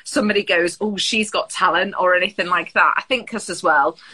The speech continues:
there is such a high drop-off rate in swimming. Like, so many people around kind of those G C S E years drop out of the sport. So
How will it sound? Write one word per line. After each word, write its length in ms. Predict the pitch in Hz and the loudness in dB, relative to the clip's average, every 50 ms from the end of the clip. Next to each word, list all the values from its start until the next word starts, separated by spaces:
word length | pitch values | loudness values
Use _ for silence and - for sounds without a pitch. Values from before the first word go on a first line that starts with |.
| - - - _ | -20 -20 -12 _
there 120 | - 175 180 | 0 0 0
is 120 | - - | 0 -2
such 440 | - - - - - 220 - - - | -6 -8 -8 -2 -2 -2 -2 -2 -4
a 60 | 196 | -4
high 280 | - - 190 - 175 175 | 0 0 0 0 0 -2
drop-off 460 | 170 190 175 - - 202 180 - - | 0 -2 -4 -2 -2 -6 -6 -2 0
rate 220 | 190 180 180 - | 0 0 0 0
in 140 | - 180 185 | -4 -8 -8
swimming. 380 | 185 - - 180 175 180 196 202 | -8 -8 -6 -4 -4 -4 -4 -2
Like, 200 | 196 165 - - | -2 -4 -4 -4
so 280 | - - - 185 180 | -8 -2 0 0 0
many 220 | 180 175 170 170 180 | 0 -2 -4 -4 -4
people 580 | - 185 175 175 - - 175 165 165 165 160 - - - - - - _ _ _ - - - - - _ _ _ - | -6 -6 -10 -6 0 2 4 4 4 2 0 -6 -14 -20 -20 -20 -20 _ _ _ -6 -4 -4 -4 -6 _ _ _ -12
around 640 | 160 180 175 202 196 180 185 185 185 185 180 170 - - | -8 0 2 4 6 6 6 4 4 2 -4 -10 -12 -12
kind 200 | - - - 180 | -6 -4 -2 -2
of 80 | 165 170 | 0 0
those 260 | 170 170 175 170 - | 2 0 0 -2 -4
G 180 | - 185 185 | -6 -8 -8
C 140 | 175 - 185 | -6 -4 -4
S 180 | 165 - - - | -4 -4 -4 -4
E 100 | 175 160 | -2 -2
years 360 | 156 160 160 151 160 170 - | 0 0 0 0 -2 -4 -4
drop 280 | - 196 175 - - 220 | -4 -4 -4 -4 -2 -2
out 260 | 185 160 170 - - | 0 0 0 0 -2
of 120 | 175 - | -6 -10
the 80 | - 175 | -10 -14
sport. 480 | - - - 190 180 190 220 233 - 214 208 - - - - _ _ _ _ _ _ - - - - | -14 -12 -8 -6 -4 -4 -4 -4 -6 -8 -14 -20 -20 -20 -20 _ _ _ _ _ _ -18 -18 -14 -10
So 300 | 214 - 214 196 202 - | -4 0 2 2 2 0